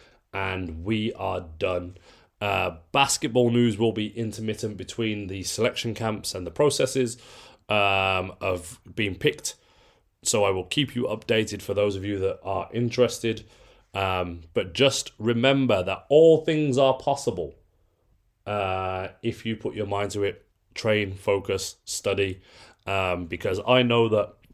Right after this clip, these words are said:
if you look at the names on the list of this selection process, nobody knows who I am. I know that for a fact, and maybe they do now,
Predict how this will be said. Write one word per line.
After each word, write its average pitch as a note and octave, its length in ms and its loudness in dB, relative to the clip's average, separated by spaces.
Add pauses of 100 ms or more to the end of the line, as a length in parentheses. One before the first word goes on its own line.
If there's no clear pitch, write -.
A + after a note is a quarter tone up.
(680)
if G#2+ 760 0
you A2 140 0
look B2+ 180 2
at D3+ 100 0
the B2+ 60 4
names B2 280 2
on A#2 100 2
the A2+ 80 0
list A2+ 220 0
of A2 80 -6
this A2+ 140 -2
selection A2+ 280 -4
process, G#2+ 460 0 (720)
nobody C3 340 8
knows A2 240 2
who G2 140 2
I F#2+ 100 2
am. E2+ 220 -6 (720)
I G2 140 -2
know G2+ 220 0
that G2 140 -2
for G2 120 -2
a E2+ 60 -6
fact, - 240 -6
and A#2+ 100 -2
maybe D3+ 200 2
they A#2 100 6
do G#2+ 160 -2
now, F#2+ 260 -4